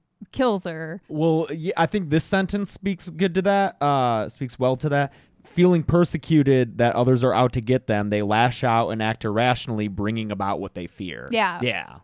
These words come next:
Speaker 1: That's,
Speaker 2: So I
Speaker 1: I,
Speaker 2: can see
Speaker 1: that's what
Speaker 2: that.
Speaker 1: made me think of Carrie, is we have
Speaker 2: Okay.
Speaker 1: Carrie who finally is, is, has the safety and security of a group of friends. She's elected prom queen, and she is finally, like, this is what she strives for, is that feeling of,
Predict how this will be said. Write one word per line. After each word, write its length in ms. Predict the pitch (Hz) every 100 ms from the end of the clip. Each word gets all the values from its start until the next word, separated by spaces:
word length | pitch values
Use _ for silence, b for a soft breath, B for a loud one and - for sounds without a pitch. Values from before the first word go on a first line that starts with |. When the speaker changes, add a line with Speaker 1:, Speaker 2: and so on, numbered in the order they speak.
| _
Speaker 1:
That's, 200 | 233 240
Speaker 2:
So 60 | -
I 40 |
Speaker 1:
I, 20 | 254
Speaker 2:
can 60 | 247
see 60 |
Speaker 1:
that's 140 | 240 247
what 60 |
Speaker 2:
that. 40 | 277
Speaker 1:
made 160 | 269
me 120 | 254 247
think 180 | 247 226
of 140 | 190
Carrie, 460 | - 220 202 185 180
is 120 | 180
we 120 | -
have 100 | 196
Speaker 2:
Okay. 80 | -
Speaker 1:
Carrie 320 | 247 202 202
who 120 | 220 196
finally 520 | 190 190 190 190 185
is, 220 | 190 - -
is, 180 | 196 -
has 280 | 202 196 190
the 140 | 196
safety 380 | - 190 214 190
and 100 | 202
security 500 | 190 - 190 185 185
of 120 | 196
a 40 | 196
group 240 | 208 196
of 100 | 196
friends. 440 | - 190 180 196
She's 220 | - 196 202
elected 420 | 180 185 196 185 _ _ -
prom 360 | - 180 190
queen, 400 | 214 185 175 180 185
and 160 | 175 - b b b
she 600 | - - 196 185 185 185 - -
is 260 | 208 180 -
finally, 360 | - 202 202 196
like, 120 | 190
this 160 | 185 196
is 120 | 208
what 160 | 190 180
she 160 | -
strives 560 | 208 - 175 180 190 -
for, 220 | 190 175
is 140 | 180 196
that 260 | 180 -
feeling 400 | - 196 185 185
of, 200 | 180 196